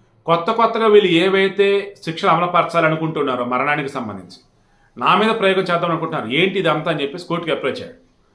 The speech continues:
కోర్టు వచ్చేసి, "ఒరే అబ్బాయి, నువ్వేం పత్తిత్తు కాదురా, నువ్వు already దారుణ దినంగా ఒక మనిషిని చంపావు,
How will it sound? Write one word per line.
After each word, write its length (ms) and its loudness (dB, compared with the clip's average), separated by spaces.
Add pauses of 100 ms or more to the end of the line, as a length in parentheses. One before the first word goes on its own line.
(280)
కోర్టు 320 4
వచ్చేసి, 640 -2 (560)
"ఒరే 140 0
అబ్బాయి, 560 0 (840)
నువ్వేం 280 -4
పత్తిత్తు 340 -4
కాదురా, 680 -2 (1900)
నువ్వు 300 -4
already 320 0
దారుణ 280 2
దినంగా 260 -2
ఒక 60 -2
మనిషిని 320 -4
చంపావు, 480 -6